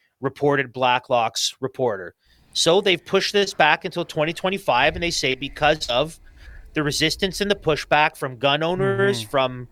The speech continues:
Speaker 1: citizens, and even from elected officials who understand that they need to appeal to their gun-owning base. So another
Speaker 2: Yeah.
Speaker 1: spot of good news, at least for now.
Speaker 2: And it just proves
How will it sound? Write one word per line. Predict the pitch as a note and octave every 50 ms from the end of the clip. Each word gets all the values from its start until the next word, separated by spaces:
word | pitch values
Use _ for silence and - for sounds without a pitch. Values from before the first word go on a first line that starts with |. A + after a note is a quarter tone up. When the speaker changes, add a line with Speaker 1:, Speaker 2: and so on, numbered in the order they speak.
| _ _
Speaker 1:
citizens, | - - - F#3+ F3 E3+ - - F#3+ F3+ F3 F3+ E3 -
and | F3 E3
even | F3+ F#3+ G3+
from | F#3+ - G3 F#3
elected | F#3 E3+ E3+ E3+ - - E3
officials | D#3+ - - F3+ E3+ - - _ _ _ _ - - A#2+ A#2 C3+ C#3+ - _ _ - - _ - - - - - _ _
who | D#3 C#3+ C#3+
understand | C#3+ C3+ C#3+ C#3 - - D#3+ D3 C#3+ C#3 C#3 C#3 C3+ C3+ C3+ C3 _ _ _ _ _ _ _ _ _ -
that | C3+ C3+ _
they | D3+ C#3+ C#3
need | C3+ C3+ C3+ C3 -
to | - C#3+ C3
appeal | C3 B2+ _ - C#3+ C3+ C3+ C3 B2+ B2
to | - - C3
their | A#2+ B2 B2 B2 B2 A#2+ A#2+ _ _
gun-owning | C#3 C3 C3 C3+ A#2 A#2+ B2 B2 A#2+ A#2 A#2 A#2 A2+ - _
base. | C3 A#2 G2+ F2+ - - - _ _ _ _ _
So | - - G#3 G3+
another | G#3 A3+ A#3+ A#3+ B3
Speaker 2:
Yeah. | - -
Speaker 1:
spot | - G#3+ A3 A3
of | A3+ G3
good | - B3 A#3 F3+
news, | F3 D#3 D#3 D#3 -
at | D3
least | D#3 F3 E3+ -
for | - F#3+
now. | D3+ A#2+ B2 D#3+ _ _ _ - - - - - -
Speaker 2:
And | - G#3 G3+
it | F#3 D#3
just | - E3 D3 -
proves | - - D#3 D#3 C#3+ C3+ B2+ A#2+ - - -